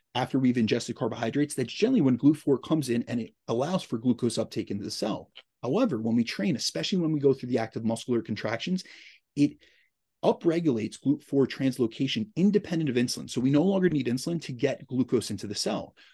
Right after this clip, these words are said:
So we can just pull glucose without that need for insulin into the cell, which allows our glucose or our insulin needs to be lessened. So now our pancreas doesn't have to secrete as much insulin. And so we're able to uptake glucose without as much insulin, which is why it's so effective for diabetics, but also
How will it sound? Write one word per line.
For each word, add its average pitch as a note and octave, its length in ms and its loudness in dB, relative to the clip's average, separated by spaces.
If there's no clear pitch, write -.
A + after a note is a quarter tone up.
So - 160 0
we D3+ 120 0
can D#3+ 160 -2
just C#3+ 220 -6
pull A3 260 6
glucose C3 560 0
without C3+ 280 -2
that C3 120 -4
need B2 160 4
for A#2 160 -2
insulin A2 380 -4
into D3 200 -2
the A#2 60 -6
cell, F#3 340 0
which B2 200 0
allows D3 480 -2
our C3 120 6
glucose C3+ 560 2
or A#2 260 2
our A2 240 -6
insulin D#3 320 2
needs A#2 320 2
to - 80 -8
be A#2+ 80 0
lessened. A#2 500 -6
So - 120 -4
now D3+ 120 0
our E3 100 -2
pancreas F#3+ 420 0
doesn't C3+ 220 -4
have C3+ 140 -8
to A#2 60 -8
secrete - 320 -4
as A2+ 120 -2
much G#2+ 180 -6
insulin. A3 380 -2
And C#3 140 0
so D3 140 2
we're C3 160 4
able G#3 300 2
to - 140 -10
uptake C#3 340 0
glucose A2+ 440 0
without B2+ 300 -2
as E3 100 0
much E3 180 -2
insulin, B2 340 0
which A#2 160 -2
is A#2 80 -8
why B2+ 140 0
it's - 140 -4
so D#3 280 -2
effective A#2+ 360 -6
for - 120 -6
diabetics, A#2 500 -2
but B2+ 80 0
also F3+ 460 -2